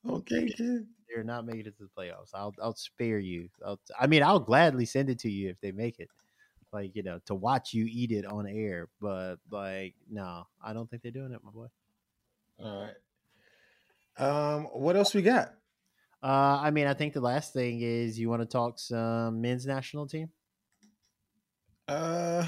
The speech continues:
Speaker 1: we can. I didn't see the games, actually, but I knew about them. I wasn't about to stay up to watch them do, uh, you know, marginally okay against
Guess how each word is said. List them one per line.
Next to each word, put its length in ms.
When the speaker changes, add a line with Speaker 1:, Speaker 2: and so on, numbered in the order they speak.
Speaker 1:
we 140
can. 400
I 100
didn't 200
see 180
the 80
games, 340
actually, 400
but 400
I 120
knew 180
about 320
them. 260
I 140
wasn't 280
about 300
to 320
stay 340
up 200
to 100
watch 280
them 340
do, 400
uh, 420
you 120
know, 140
marginally 600
okay 420
against 360